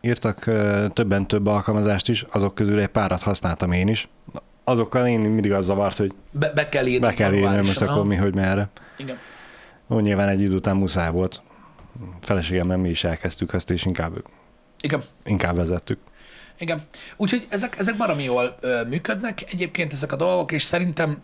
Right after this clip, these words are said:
Speaker 2: szerintem, szerintem okos, ö, okos dolgok, ö, és van haszna. Tessék?
Speaker 1: Amit Pisti mondott, az a gyári, gyári, a
Speaker 2: Az,
Speaker 1: bo-, a
Speaker 2: az az
Speaker 1: banki
Speaker 2: O T P
Speaker 1: alkalmazás.
Speaker 2: banki alkalmazás.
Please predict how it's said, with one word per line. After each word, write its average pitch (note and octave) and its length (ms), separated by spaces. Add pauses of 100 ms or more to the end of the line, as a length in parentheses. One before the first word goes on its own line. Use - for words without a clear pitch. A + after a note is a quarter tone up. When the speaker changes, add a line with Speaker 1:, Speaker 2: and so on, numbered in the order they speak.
Speaker 2:
szerintem, C#3+ 400
szerintem C3+ 320
okos, - 560
ö, A2+ 240 (520)
okos A#2 280
dolgok, G#2 440
ö, A2+ 80 (640)
és - 260 (200)
van C#3 240
haszna. - 440 (960)
Tessék? - 460 (240)
Speaker 1:
Amit G2 260
Pisti G#2+ 280
mondott, G2 320
az F#2 120
a F#2 280 (140)
gyári, E2+ 480 (200)
gyári, G#2 380 (240)
a - 60
Speaker 2:
Az, G2 80
Speaker 1:
bo-, B2 200
a - 60
Speaker 2:
az - 20
az A2+ 60
Speaker 1:
banki G2+ 380
Speaker 2:
O F#2+ 60
T - 20
P F2 40
Speaker 1:
alkalmazás. F#2+ 460
Speaker 2:
banki C#3+ 300
alkalmazás. C3 960